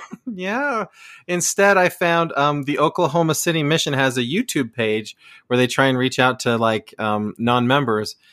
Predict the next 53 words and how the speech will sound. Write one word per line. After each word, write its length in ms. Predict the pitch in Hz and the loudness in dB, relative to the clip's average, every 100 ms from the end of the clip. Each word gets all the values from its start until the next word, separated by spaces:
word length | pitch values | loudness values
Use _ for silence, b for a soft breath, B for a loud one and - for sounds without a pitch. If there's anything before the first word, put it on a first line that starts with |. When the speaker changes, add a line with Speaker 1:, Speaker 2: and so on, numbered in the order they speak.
| b | b
Speaker 2:
And 120 | 254 | 0
Speaker 1:
Uh-huh. 180 | 233 208 | 2 2
Speaker 2:
most 160 | 254 - | 0 0
of 80 | 175 | 0
the 80 | 156 | 0
videos 420 | 160 160 156 127 | 0 2 0 2
there 220 | 151 151 | 2 2
only 280 | 123 139 131 | 2 0 -2
had, 200 | 123 127 | 0 0
like, 320 | 120 113 - _ _ _ | 0 -4 -8 _ _ _
one 320 | 113 123 131 | -4 0 2
or 80 | 127 | 0
two 320 | 123 135 131 | -2 0 0
views. 440 | 107 113 127 156 131 | -2 -2 -2 -2 -4
And 60 | 123 | -2
I 80 | |
was 140 | 120 120 | -2 0
like, 220 | 113 110 | -2 -2
"Hey, 420 | - 127 131 107 | -8 -2 -2 -2
Speaker 1:
Oh, 120 | 233 220 | -2 2
let's 300 | 240 226 - | 2 2 0
give 140 | 233 | -2
Speaker 2:
Sis-, 20 | |
Speaker 1:
them 160 | 208 208 | 0 -2
some 240 | 202 202 | -4 -6
views. 420 | 190 185 196 160 - | -4 -2 -2 -2 -6
<laughs> 200 | - - | -8 -4
Speaker 2:
Sister 260 | 143 - | -2 0
Miles, 340 | 285 - - 320 | 2 0 0 0
we 120 | 147 | 0
could 200 | 127 110 | -4 0
double, 460 | 135 139 131 92 - - | 2 2 0 -6 -10 0
double 320 | 139 147 139 | 2 4 2
the, 160 | 117 101 | 2 0
the 320 | - 110 156 | 0 0 0
profile." 460 | 185 214 131 120 127 | 2 2 2 2 0
<laughs> 20 | |
So 240 | - 139 - B | -2 -4 -8 B
I 80 | - | -2
watched 300 | 131 131 - | -2 -2 0
a 60 | 160 | 4
lot 200 | 139 143 | 4 4
of 120 | 120 | 0
videos 580 | 131 131 131 143 170 170 | -2 0 0 0 -4 -4
of 200 | 135 113 _ B B B 143 | -6 -6 _ B B B -4
things 180 | 139 | 0
going 340 | 131 - 139 135 | 2 2 4 4
on 140 | 135 | 2
in 80 | 131 | 0
the 80 | 135 | -2
Oklahoma 560 | 120 139 123 143 135 131 | -2 -2 0 0 0 0
City 320 | - 135 127 | -2 -2 -2
Mission. 460 | 117 120 139 139 | -4 -6 -6 -8